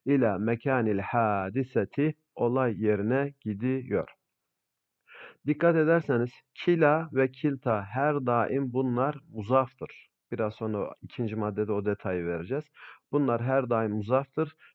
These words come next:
Dolayısıyla kendilerinden sonra gelen isimler aleni bir şekilde ne yapılır? Mecrurlaştırılır. Buradakiler tesniye olduğundan ya harfiyle mecrur olurlar. İkinci örnek,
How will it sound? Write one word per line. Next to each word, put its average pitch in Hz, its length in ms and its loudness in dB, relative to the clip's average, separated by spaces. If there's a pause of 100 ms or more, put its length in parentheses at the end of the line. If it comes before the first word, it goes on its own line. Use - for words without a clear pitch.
(100)
Dolayısıyla 131 580 2
kendilerinden 120 720 0
sonra 110 340 -2
gelen 107 500 -2
isimler 123 720 -2
aleni 120 480 0
bir 123 60 -4
şekilde 120 680 0 (440)
ne 127 100 0
yapılır? 123 600 -2 (200)
Mecrurlaştırılır. 117 1400 0 (160)
Buradakiler 123 600 0
tesniye 123 520 0
olduğundan 101 680 -2 (380)
ya 131 360 2
harfiyle 113 640 -2
mecrur 117 680 0
olurlar. 110 800 -4 (640)
İkinci 170 380 0
örnek, 143 400 0